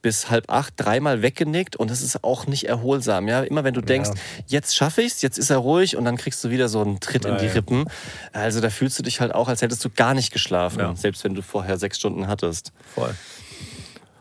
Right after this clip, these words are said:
Speaker 2: Wollen wir mal zu unserem eigentlichen Thema kommen,
Speaker 1: Ja.
Speaker 2: um das es heute gehen soll, Urlaub, weil wir können ja jetzt beide davon berichten, dass wir im Urlaub waren. Du wolltest die ganze Zeit schon darüber reden. Du warst schon relativ früh im Urlaub.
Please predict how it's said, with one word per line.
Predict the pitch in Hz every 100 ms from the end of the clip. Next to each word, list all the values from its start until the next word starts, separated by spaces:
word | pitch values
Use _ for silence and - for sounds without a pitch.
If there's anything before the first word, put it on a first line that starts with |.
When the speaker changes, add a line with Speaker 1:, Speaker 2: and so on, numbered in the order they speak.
| _ -
Speaker 2:
Wollen | 120
wir | 156
mal | 165
zu | - 160
unserem | 139 143
eigentlichen | 143 147 175 156 143
Thema | - 170 139
kommen, | 117 104 95 90 - -
Speaker 1:
Ja. | 120 110
Speaker 2:
um | 107
das | 107
es | 120 -
heute | 117 110
gehen | 123 117
soll, | 98 101
Urlaub, | 151 127 101 90 90
weil | 104 107 170 190 - - - - _
wir | 117
können | 104 147 165
ja | 135
jetzt | 117 110 -
beide | 101 131 151
davon | 120 113 117 113
berichten, | 113 117 - 127 143 - -
dass | 113 110
wir |
im | 120
Urlaub | 104 110
waren. | 104 123
Du | 107
wolltest | 135 180
die | 143
ganze | 135 143
Zeit | 151
schon | 170 156
darüber | 135 135
reden. | 131 160 220 - - -
Du | 117
warst | 123 135
schon | 135 131 120 107 _ -
relativ | 127 196 120
früh | - - 202
im | 208
Urlaub. | 92 101 175